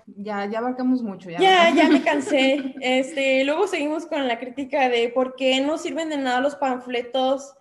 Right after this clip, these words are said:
Speaker 2: de ciertos grupos comunistas, eh, con términos bastante, em, académicos, al momento de hablarle a la gente en el barrio. Ustedes me ven hablando con un montón, un montón de términos, ¿no?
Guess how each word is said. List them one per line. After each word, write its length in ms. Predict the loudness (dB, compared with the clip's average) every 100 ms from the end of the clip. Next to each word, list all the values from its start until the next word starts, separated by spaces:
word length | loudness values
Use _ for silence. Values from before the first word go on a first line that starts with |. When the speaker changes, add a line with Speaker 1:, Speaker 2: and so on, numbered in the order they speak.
| _ _
Speaker 2:
de 200 | 0 2
ciertos 520 | 0 -4 -2 -2 0
grupos 420 | -2 -4 -4 -6 -6
comunistas, 1000 | -2 0 0 -2 -2 0 2 2 0 -8 -8
eh, 320 | -4 -4 -4
con 180 | -4 -2
términos 680 | -4 -4 -2 -2 -2 -6 -16 _ _
bastante, 1000 | 0 0 0 -2 2 4 6 6 2 -4 -20 _ -6
em, 580 | 0 2 2 2 0 -4 -4
académicos, 920 | 0 2 2 0 -2 -4 -6 -8 -20 _ _
al 140 | 0 2
momento 400 | 2 -2 -4 -2
de 60 | -2
hablarle 320 | -2 -4 -2
a 40 |
la 100 | -2
gente 220 | -2 -4 -4
en 60 |
el 80 | -2
barrio. 200 | 0 0
Ustedes 240 | 2 2 2
me 80 | 0
ven 140 | 0
hablando 320 | 0 0 -2 -2
con 140 | -2
un 80 | 0
montón, 360 | -2 -2 -4 -2
un 100 | -2
montón 280 | -2 -4 -4
de 100 | -4
términos, 520 | -4 -4 -4 -6 -8
¿no? 140 | -10